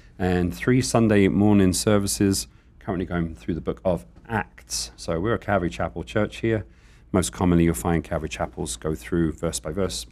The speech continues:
chapter by chapter, book by book, um, that style of teaching. So, uh, if you're in the area, come check us out. Uh, but when we're live on that page, you'll see us live there. You'll see a chat function. You can sign in with a username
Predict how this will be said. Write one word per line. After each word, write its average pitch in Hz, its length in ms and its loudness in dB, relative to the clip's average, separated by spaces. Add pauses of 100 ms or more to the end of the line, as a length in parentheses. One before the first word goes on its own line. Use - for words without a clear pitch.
chapter - 260 -10
by - 80 -18
chapter, - 340 0
book 87 200 -8
by 82 140 -4
book, - 300 -6 (920)
um, 82 380 -6 (120)
that - 180 -6
style 82 340 -4
of 82 300 -10
teaching. - 360 -12 (480)
So, 104 320 2
uh, 98 60 4
if 101 140 -2
you're 127 120 4
in 131 140 4
the 123 120 0
area, 180 380 0 (240)
come 107 240 -2
check - 280 -6
us - 160 -4
out. 156 360 0 (360)
Uh, 98 160 4
but 113 120 2
when 190 180 8
we're 160 100 10
live 135 280 8
on 131 60 4
that 123 180 2
page, 160 260 4
you'll 113 80 2
see - 180 -4
us 107 200 -2
live 131 320 4
there. 139 240 2
You'll 113 160 -2
see 95 360 -2
a 78 80 -6
chat - 280 -6
function. 95 400 -4
You 85 60 -6
can 85 100 -10
sign 90 300 -4
in 90 100 -2
with 82 100 -4
a 80 40 -2
username 90 580 -2